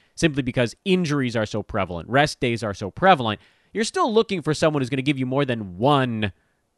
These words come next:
good game. That's too much work. And you're, you're kinda bobbing for apples at that point.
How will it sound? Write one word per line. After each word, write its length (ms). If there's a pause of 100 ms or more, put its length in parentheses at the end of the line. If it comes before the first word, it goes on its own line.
(100)
good 300
game. 440 (1040)
That's 260
too 160
much 240
work. 460 (600)
And 440
you're, 420 (1300)
you're 100
kinda 240
bobbing 420
for 140
apples 380
at 140
that 200
point. 300